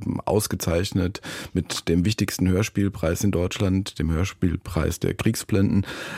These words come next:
Föhrenwald ist ein Beispiel für das, was Sie im Verlauf des Gesprächs mal über die, auch den Ulrichsschuppen gesagt haben, dass sich da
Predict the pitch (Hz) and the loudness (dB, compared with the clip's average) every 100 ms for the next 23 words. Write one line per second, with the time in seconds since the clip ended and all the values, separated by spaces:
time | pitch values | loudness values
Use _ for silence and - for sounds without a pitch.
0 | - - - 120 123 139 113 113 127 - | -14 -16 -2 2 6 6 4 2 0 -2
1 | 104 - - - - 101 101 95 - 95 | -2 -2 -4 -6 -2 0 2 0 0 2
2 | 107 - - 127 123 - - 107 107 107 | 2 0 0 2 0 -4 0 2 2 2
3 | 101 127 120 117 - 101 104 107 104 127 | 0 2 0 0 0 0 2 2 2 0
4 | 117 - 101 - 120 - 98 104 80 104 | -4 -2 -2 0 0 0 2 2 2 0
5 | 104 104 107 - 107 107 135 147 107 - | 0 -2 -4 0 2 4 2 4 2 0
6 | - 95 98 98 98 90 101 - 104 107 | -2 2 2 2 2 0 0 0 0 4
7 | 117 110 - - - 104 117 - 104 110 | 2 0 -8 -12 -2 0 0 2 2 4
8 | 107 | 2